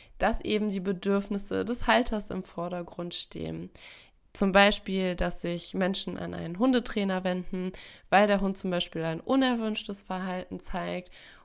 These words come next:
und wir uns dann eben schlecht fühlen, wir eben möchten, dass das aufhört. Und das ist natürlich auch mehr als verständlich. Also dafür bin ich ja auch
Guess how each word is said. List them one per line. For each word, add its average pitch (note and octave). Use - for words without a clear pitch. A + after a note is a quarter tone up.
und F3
wir G3
uns F#3+
dann E3+
eben E3
schlecht -
fühlen, G3
wir -
eben E3+
möchten, E3+
dass E3+
das E3
aufhört. A3+
Und F#3+
das A3
ist C#4+
natürlich G3+
auch F3
mehr F#3+
als F#3
verständlich. F3
Also F3+
dafür G#3
bin F#3
ich -
ja -
auch -